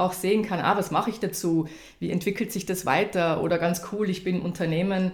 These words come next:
das wirklich den Fokus drauf hat, äh, klimaneutral zu sein und nicht nur davon spricht.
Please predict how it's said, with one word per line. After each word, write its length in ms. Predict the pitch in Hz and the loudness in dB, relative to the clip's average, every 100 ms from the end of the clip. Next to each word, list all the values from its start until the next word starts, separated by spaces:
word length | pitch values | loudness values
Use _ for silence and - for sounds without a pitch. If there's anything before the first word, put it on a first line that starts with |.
| - - - | -6 -18 -4
das 200 | 175 175 | -2 0
wirklich 360 | 185 185 185 | -2 -2 -2
den 160 | 190 175 | 0 2
Fokus 400 | 190 208 208 196 | 4 4 2 0
drauf 260 | - 165 160 | 0 -2 2
hat, 300 | 165 - - | 0 0 -4
äh, 180 | 165 | -2
klimaneutral 800 | 160 - 175 170 156 151 147 143 147 | -4 -2 -2 0 0 -2 -2 -2 -4
zu 120 | 160 | -6
sein 320 | 151 147 147 | 0 0 0
und 60 | 156 | -2
nicht 220 | 180 - | -4 -2
nur 120 | 165 | -2
davon 260 | 151 156 151 | 0 -4 -6
spricht. 360 | 190 214 - | -4 -4 -6